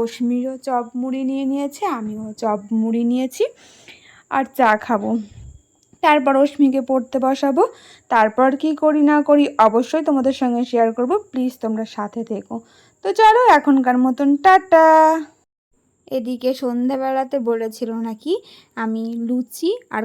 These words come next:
কাবজি ছোলার তরকারি খাবো, তো ওই জন্য তরকারি আর লুচি একেবারে বসিয়ে দিয়েছি। লু-, তরকারিটা হয়ে যাওয়ার পর সমস্ত কিছু কাজ সেরে তারপর কিন্তু আমি লুচিটা ভাজতে এসেছি, কারণ ঠান্ডা হয়ে গেলে আর খাবে না। তো এখানে গরম গরম ভেজে দিচ্ছি, ওরা ঘরে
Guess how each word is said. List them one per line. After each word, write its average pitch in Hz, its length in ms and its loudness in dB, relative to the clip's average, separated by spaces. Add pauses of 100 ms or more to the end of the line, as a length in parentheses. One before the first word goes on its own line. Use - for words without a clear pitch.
(120)
কাবজি 208 400 -6
ছোলার 214 280 -6 (100)
তরকারি 202 440 -14
খাবো, 208 200 -12 (420)
তো - 20 -2 (100)
ওই 311 100 -4
জন্য 302 140 -2 (160)
তরকারি 277 460 -2
আর 277 200 0
লুচি 269 260 -8 (120)
একেবারে 254 320 -2 (120)
বসিয়ে 262 340 -4
দিয়েছি। 269 220 -6 (120)
লু-, 277 180 -4
তরকারিটা 214 640 -6
হয়ে 220 220 -6
যাওয়ার 240 220 -6 (100)
পর 294 120 -2 (160)
সমস্ত 214 340 -8 (140)
কিছু 226 180 -8 (140)
কাজ 214 160 -6 (140)
সেরে 247 240 -4 (480)
তারপর 233 300 -2 (120)
কিন্তু 254 280 -2
আমি 247 160 -2
লুচিটা 220 400 -6
ভাজতে 220 320 -10
এসেছি, 214 240 -12 (100)
কারণ 220 180 -8 (120)
ঠান্ডা 214 360 -6
হয়ে 214 140 -6
গেলে 220 220 -6
আর 254 60 -8 (100)
খাবে 208 280 -10
না। 214 60 -14 (560)
তো 311 80 -2 (320)
এখানে 285 260 -4 (120)
গরম 277 200 -2 (100)
গরম 277 260 -2
ভেজে 277 340 -4
দিচ্ছি, 277 320 -10 (100)
ওরা 233 140 -2 (100)
ঘরে 262 220 -4